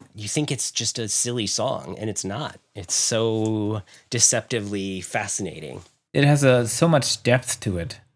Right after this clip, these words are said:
Speaker 1: But I feel like I could say any number of songs. Um, I got, <sighs> I got really into Faust Arp. I didn't know that was gonna be so much fun to play, or, um, House of Cards. And then Videotape, once again,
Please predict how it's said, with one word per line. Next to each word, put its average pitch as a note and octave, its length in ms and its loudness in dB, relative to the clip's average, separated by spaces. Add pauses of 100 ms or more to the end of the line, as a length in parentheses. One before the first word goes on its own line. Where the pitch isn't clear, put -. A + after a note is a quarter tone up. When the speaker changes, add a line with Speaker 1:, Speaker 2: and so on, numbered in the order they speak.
(200)
Speaker 1:
But E3+ 100 6
I F3+ 60 6
feel G3 180 0
like F3 160 2
I E3 100 6
could B2+ 200 -2
say A#2 500 2
any C#3+ 220 4
number A#2 340 2
of G2 120 -2
songs. F#2 640 0
Um, G2 420 0
I A2+ 140 -2
got, A#2+ 320 2 (160)
<sighs> - 140 -8
I G2+ 60 -10
got G2+ 220 -4
really G#2 300 0
into G#2+ 760 -2 (440)
Faust B2+ 400 2
Arp. C3 360 2
I A#2+ 80 2
didn't A#2 460 -2
know A#2 160 0
that G#2+ 200 0
was A#2+ 120 -4
gonna B2 140 0
be B2 120 -2
so C3 140 0
much B2 200 -2
fun C3 480 -2
to C#3+ 120 -4
play, C#3 560 -4
or, A2 600 0
um, F#2 680 -4
House - 280 -2
of G#2 140 -10
Cards. B2+ 600 -2
And A#2 180 -2
then B2 180 0
Videotape, A#2+ 600 -2
once G#2+ 200 -4
again, A2 440 -2